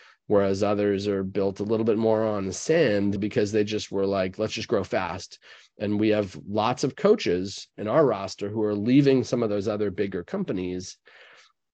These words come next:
and saying, "We really prefer the values and we prefer the culture and we prefer the mindset at A Plan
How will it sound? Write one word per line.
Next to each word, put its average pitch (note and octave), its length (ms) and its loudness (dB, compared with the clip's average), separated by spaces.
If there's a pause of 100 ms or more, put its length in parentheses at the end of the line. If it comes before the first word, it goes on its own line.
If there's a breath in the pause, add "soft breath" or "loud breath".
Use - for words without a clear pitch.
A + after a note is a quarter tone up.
(600)
and G2 120 -2
saying, G#2 480 2
"We B2 120 4
really A#2+ 260 6
prefer A2+ 460 -2
the G#2+ 120 -2
values G2 680 -2
and F#2+ 80 -2
we F2+ 80 -2
prefer G#2 400 -2
the F#2 80 -4
culture A2 480 -2
and F#2 100 -4
we F#2+ 80 -4
prefer G2 340 -2
the F#2 100 -2
mindset A#2+ 580 4
at F2+ 100 -2
A D3+ 160 4
Plan G2 580 -4